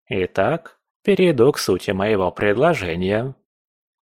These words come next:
Герцог поудобнее устроился в кресле, внимательно посмотрел на кота. "Я весь внимание". "Ариана прекрасный кулинар.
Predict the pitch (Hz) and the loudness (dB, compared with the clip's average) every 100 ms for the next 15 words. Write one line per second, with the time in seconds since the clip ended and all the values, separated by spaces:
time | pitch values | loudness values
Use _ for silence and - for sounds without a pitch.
0 | _ 151 170 175 - 175 - 165 165 151 | _ -4 0 -2 -2 -6 -4 -2 2 2
1 | 147 147 147 - 147 143 - 156 - 135 | 2 0 -2 0 2 2 0 -4 0 2
2 | 95 - 95 90 - _ _ 113 127 120 | 2 0 -4 -4 -8 _ _ -4 -2 0
3 | 92 90 - 120 131 147 - 151 - 95 | 0 0 -2 -2 -2 -4 -4 -4 -2 -4
4 | 87 90 - 147 - 98 80 - _ _ | -2 -4 -2 -2 -2 -6 -6 -14 _ _
5 | _ _ _ _ 92 87 104 151 165 170 | _ _ _ _ -16 -4 0 2 2 2
6 | - 151 165 123 92 90 87 90 - _ | 0 0 2 2 0 -2 -8 -10 -14 _
7 | _ _ _ _ _ _ _ _ _ 170 | _ _ _ _ _ _ _ _ _ -2
8 | 151 113 101 90 92 95 95 117 - 101 | 0 2 2 2 0 -2 -2 -2 -2 0
9 | 92 90 110 107 113 101 95 127 104 82 | 0 0 -4 -2 2 2 2 0 0 -4
10 | - - | -10 -12